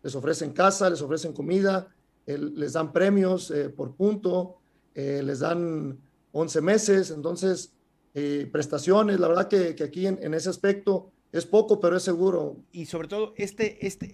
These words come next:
Speaker 2: este, este tema, Ray, que en estas categorías es fundamental, que el muchacho viaje a gusto, que coma bien. Jimmy, porque tú, tú has estado, eres, hemos visto, Ray,
Speaker 1: Sí.
Speaker 2: nosotros en el Estadio Jalisco, en otros estadios en Tepa, el camión se para en el Oxxo o en el seven eleven y a-,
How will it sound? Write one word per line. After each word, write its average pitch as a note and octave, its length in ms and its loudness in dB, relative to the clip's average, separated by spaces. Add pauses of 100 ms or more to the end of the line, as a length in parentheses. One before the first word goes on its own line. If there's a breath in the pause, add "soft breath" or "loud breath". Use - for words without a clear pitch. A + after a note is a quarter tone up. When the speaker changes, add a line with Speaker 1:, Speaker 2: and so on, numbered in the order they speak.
Speaker 2:
este, G#3 160 -6
este G#3+ 160 -2
tema, G#3+ 240 0
Ray, G#3 180 -2
que G#3 220 -4
en E3 140 0
estas G#3+ 240 -4
categorías F3 420 -6
es G3 60 -14
fundamental, F#3+ 480 0 (500 loud breath)
que - 80 -2
el F3 80 0
muchacho G#3+ 380 4
viaje G3 280 2
a E3 60 2
gusto, G3 540 -4
que E3 160 -4
coma G3+ 280 2
bien. G3 520 2
Jimmy, A3 260 -2
porque F3 160 -4
tú, A#3 140 2
tú B3 100 0
has B3 100 -2
estado, A3+ 280 4
eres, A#3 160 2 (380 soft breath)
hemos B3 300 -2
visto, A3+ 320 -2
Ray, A3 200 2
Speaker 1:
Sí. G#3 40 -6
Speaker 2:
nosotros G3+ 280 -4
en F3 100 -4
el E3 60 -2
Estadio G#3+ 280 -2
Jalisco, G3 400 0
en G3 60 0
otros G#3 140 -8
estadios G#3 300 -4
en E3 120 -6
Tepa, C#4 340 0 (300 soft breath)
el E3 160 -4
camión G#3+ 480 -2
se - 200 -10
para A#3 220 -2
en G#3+ 120 -4
el E3+ 140 -2
Oxxo C#4+ 480 -2 (260 soft breath)
o D#3 140 -2
en E3+ 80 -2
el F3 120 -2
seven A3+ 280 0
eleven A#3+ 440 0 (260 loud breath)
y E3 140 -2
a-, - 180 -4